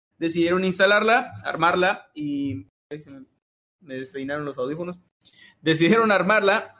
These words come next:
y, pues, utilizarla, ¿no? La pusieron en la habitación de los niños y fue entonces cuando todo se empezó a poner bastante raro.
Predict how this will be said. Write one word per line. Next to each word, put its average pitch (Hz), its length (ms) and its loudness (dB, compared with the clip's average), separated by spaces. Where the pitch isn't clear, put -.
y, 151 340 0
pues, 147 220 -4
utilizarla, 143 580 0
¿no? 160 160 0
La 156 100 -4
pusieron 151 340 -8
en 139 120 -10
la 135 80 -8
habitación 135 360 -6
de 170 60 -2
los 175 120 -2
niños 202 340 -2
y 190 100 0
fue 233 160 2
entonces 240 380 0
cuando 247 360 2
todo 226 500 4
se 190 120 -6
empezó 175 580 -2
a 165 100 -2
poner 160 340 -2
bastante 160 600 -2
raro. 160 260 2